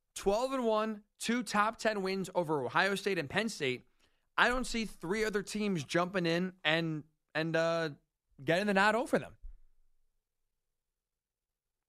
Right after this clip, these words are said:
I don't think Washington, let's say if, if Washington loses to Oregon,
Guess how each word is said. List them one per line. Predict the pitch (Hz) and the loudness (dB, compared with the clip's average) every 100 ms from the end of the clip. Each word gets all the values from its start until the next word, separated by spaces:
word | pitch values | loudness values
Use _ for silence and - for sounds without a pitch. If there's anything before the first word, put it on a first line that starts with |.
| _ _ - | _ _ 2
I | |
don't | 220 214 | 4 4
think | 226 170 | 2 2
Washington, | 151 190 240 208 180 165 156 | 2 2 0 -2 0 0 0
let's | 160 170 | -2 -2
say | 180 156 | -2 -2
if, | 123 | -2
if | 147 123 | -6 -2
Washington | 127 165 175 165 165 139 | 0 0 0 -2 -2 0
loses | 165 156 147 | -2 -4 -6
to | 131 | -2
Oregon, | 226 185 143 139 | -2 0 -2 -4